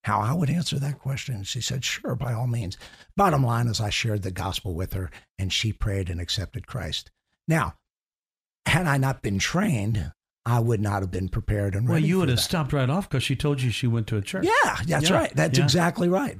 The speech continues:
Speaker 1: But,
Speaker 2: Yeah.
Speaker 1: but also in E E, we learned to ask that second question 'cause many
Speaker 2: Yeah.
Speaker 1: people think they're gonna go to heaven.
Speaker 2: And they think it's on the basis of their goodness.
Speaker 1: That's right.
Speaker 2: Yeah.
Speaker 1: Exactly. So that's just an example. And I had two other examples last week, uh, when I was in the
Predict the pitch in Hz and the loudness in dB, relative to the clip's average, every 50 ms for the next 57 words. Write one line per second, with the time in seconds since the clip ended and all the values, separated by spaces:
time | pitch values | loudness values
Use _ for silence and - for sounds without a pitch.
0 | - _ 135 131 127 123 123 139 156 123 - - - - 147 147 147 151 160 147 | -6 _ -2 -2 0 0 0 0 0 -2 -4 -8 -4 0 0 2 2 2 2 2
1 | - 156 143 139 135 135 143 - - 143 160 175 139 131 123 127 127 139 147 - | 2 2 4 4 4 4 4 4 2 2 2 4 4 4 4 4 4 4 2 2
2 | 143 139 - 139 - - - - - 101 - - - 131 104 - 98 95 - - | 0 -2 -2 -2 0 0 0 -2 -2 -2 -2 -2 -2 -2 -2 -2 -4 -6 -4 -2
3 | 185 208 170 - - - - - - _ _ _ _ _ - 143 135 - 143 151 | -2 -2 -4 -4 -8 -10 -12 -12 -16 _ _ _ _ _ 2 2 4 6 6 6
4 | 170 220 269 240 - - - - 123 120 - 143 135 - - 110 95 120 110 110 | 6 6 4 4 4 4 4 4 2 2 2 2 2 2 2 0 0 0 0 0
5 | 98 117 104 92 87 95 143 190 185 - - - 73 98 - _ _ 147 147 147 | 0 0 0 2 2 2 2 0 0 -4 -6 -8 -8 -10 -10 _ _ 0 2 2
6 | 147 147 139 - 196 202 - 220 196 - 208 196 175 139 107 123 117 113 - - | 2 2 2 2 0 2 2 0 0 2 2 2 2 2 2 2 2 2 2 2
7 | 160 - - 151 131 135 156 165 143 123 165 214 214 131 104 85 73 - - 87 | 0 0 0 0 2 2 2 2 2 2 0 0 0 0 -2 0 0 -2 -2 -2
8 | 85 - - 131 - 117 - - _ _ _ _ 95 95 90 - 113 135 160 151 | -2 -2 -2 -2 -2 -2 -6 -8 _ _ _ _ -6 -4 -2 0 2 2 4 2
9 | 107 87 69 - - - - - - - 165 170 170 175 - 170 - - - 170 | 2 0 -4 -8 -12 -16 -20 -8 -2 0 2 4 4 4 2 2 0 -2 0 0
10 | 147 - - - 120 120 113 98 98 101 135 143 160 156 - - 104 98 107 120 | 0 0 0 0 0 0 2 2 2 4 4 4 4 2 0 0 -2 -2 -2 -4
11 | - _ 104 101 110 107 113 113 - - 113 110 104 117 120 110 98 - - 147 | -4 _ -4 -2 0 0 -2 -2 -2 -4 -4 -2 0 0 0 -2 -2 -2 0 0
12 | 139 - 160 - 175 143 117 107 101 95 104 107 107 107 - 120 113 104 - 110 | 2 2 2 0 0 0 -2 -2 -2 -2 -2 -2 -2 -2 -2 -4 -6 -4 -4 -2
13 | 98 95 92 - - - 76 98 110 113 - - - 95 92 - - - 104 98 | -2 -2 -2 -2 -4 -2 -2 -2 -2 -2 -4 -8 -6 -6 -6 -6 -6 -6 -4 -4
14 | 101 95 98 95 92 117 110 104 110 104 98 | -2 -2 -2 -2 -2 -2 -2 -2 -2 -2 -4